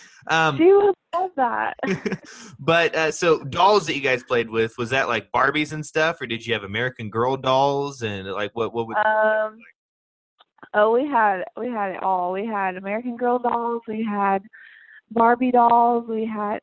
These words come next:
Speaker 2: Sarah had these dolls called Bratz. <laughs>
Speaker 1: Okay.
Speaker 2: She's gonna probably shoot me. <laughs> But, um, so she played, oh my word, she had so many of those.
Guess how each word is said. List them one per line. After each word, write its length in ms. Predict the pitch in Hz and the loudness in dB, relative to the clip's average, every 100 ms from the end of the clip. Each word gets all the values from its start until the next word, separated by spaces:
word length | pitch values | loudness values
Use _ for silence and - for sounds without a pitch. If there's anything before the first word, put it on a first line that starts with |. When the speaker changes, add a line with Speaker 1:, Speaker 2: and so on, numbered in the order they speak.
| - | 0
Speaker 2:
Sarah 360 | 262 277 294 302 | 4 6 8 6
had 300 | 240 220 202 | 4 0 2
these 240 | 208 208 202 | 0 -2 2
dolls 280 | 196 196 196 | 4 4 2
called 180 | - 190 - | -2 -2 -2
Bratz. 400 | 185 190 202 226 - _ _ 277 | -2 0 0 -2 -6 _ _ -8
<laughs> 40 | - - - - 113 | -8 -12 -20 -16 -14
Speaker 1:
Okay. 320 | 110 113 110 135 - | -6 -4 -4 -4 0
Speaker 2:
She's 120 | 277 240 | 0 0
gonna 120 | 220 214 _ _ | -4 -4 _ _
probably 320 | - 202 233 - - | 2 4 4 0 -8
shoot 200 | 208 - | -8 -4
me. 120 | 285 | -4
<laughs> 560 | - - - - - - | -4 -10 -8 -4 -2 -2
But, 1200 | 285 269 285 285 359 - - - - - 339 - | 0 4 4 4 0 0 -10 -12 -10 -8 -8 2
um, 440 | 269 262 247 233 226 - - - _ - | 4 6 4 0 -4 -12 -20 -20 _ 4
so 140 | 254 - - | 4 2 2
she 380 | 311 339 330 320 - | 6 8 6 4 0
played, 260 | 226 208 - - | 0 0 -4 0
oh 160 | 240 | 0
my 160 | 254 220 | 2 0
word, 320 | 208 202 190 - | 2 0 -2 -6
she 140 | 254 | -6
had 160 | 254 220 _ | -4 -6 _
so 200 | 220 226 233 | -2 -2 -4
many 220 | 233 220 | -6 -4
of 100 | 196 | -4
those. 380 | 190 180 143 - | -4 -4 -4 -8